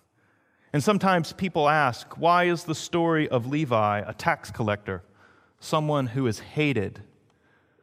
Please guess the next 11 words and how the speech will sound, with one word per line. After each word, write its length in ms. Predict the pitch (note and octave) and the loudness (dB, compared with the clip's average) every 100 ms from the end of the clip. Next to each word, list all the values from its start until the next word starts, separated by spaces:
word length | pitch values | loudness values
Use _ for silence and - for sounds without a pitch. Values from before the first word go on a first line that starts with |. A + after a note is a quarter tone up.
| _ | _
Why 200 | - D#3 | 0 2
does 180 | G#3 G3 | 4 2
it 160 | D3+ - | 0 -4
follow 540 | - C3+ D3+ A#2+ G#2 | -2 2 4 4 2
immediately 720 | G#2 A2+ D3+ E3 D3 A#2+ A#2+ | 0 2 2 2 2 0 0
after 400 | A2+ C3+ C3+ B2 | 2 2 0 -4
the 100 | A2 | -4
story 420 | G#2 - C3 B2 A#2 | -4 -4 -2 0 0
of 100 | A2 | -2
the 60 | |
paralytic?" 680 | G#2+ B2+ A2+ A2+ A#2+ - | -6 -4 -2 -2 -6 -8